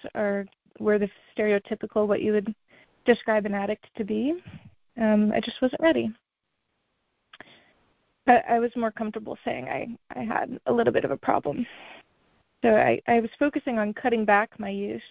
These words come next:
Like, she said, Make it a goal to track how much you use to start with. Like, don't worry about cutting back. Just track how much. So I would write in a journal, how much did I use, um,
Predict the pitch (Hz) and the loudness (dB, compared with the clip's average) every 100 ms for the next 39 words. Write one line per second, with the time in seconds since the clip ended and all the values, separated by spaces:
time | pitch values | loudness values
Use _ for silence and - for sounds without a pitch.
0 | - - - - _ _ _ _ _ _ | -12 -12 -12 -18 _ _ _ _ _ _
1 | _ _ _ _ _ _ _ _ _ _ | _ _ _ _ _ _ _ _ _ _
2 | - - 247 - 247 233 233 226 226 220 | -10 0 0 2 4 4 4 2 0 0
3 | 247 240 220 220 - 226 - 233 - - | 0 0 2 0 0 -8 -4 -4 -4 -4
4 | 226 220 220 - 226 214 202 - - - | -4 -2 -4 -4 -4 -2 -2 -4 -12 -8
5 | 254 - - - - - - - - - | -8 -2 0 0 -2 -6 -8 -8 -8 -4
6 | - 226 226 _ - 226 220 214 214 208 | 0 2 0 _ 2 4 4 2 2 0
7 | - _ _ - 240 254 240 208 - - | -4 _ _ 0 2 2 2 0 -4 -6
8 | 214 - _ - - _ _ _ - - | -6 -6 _ -20 -20 _ _ _ -14 0
9 | 233 202 - - 240 226 214 - - 254 | 2 2 -2 -6 -4 -4 -6 -10 -6 -2
10 | 226 233 233 233 262 247 247 233 233 247 | -2 0 -2 0 -2 0 2 4 4 2
11 | 233 220 233 - 262 285 277 233 240 262 | 0 0 -2 -6 -4 -2 0 2 2 0
12 | _ - - _ - 233 226 220 220 240 | _ -20 -20 _ -2 2 4 2 2 0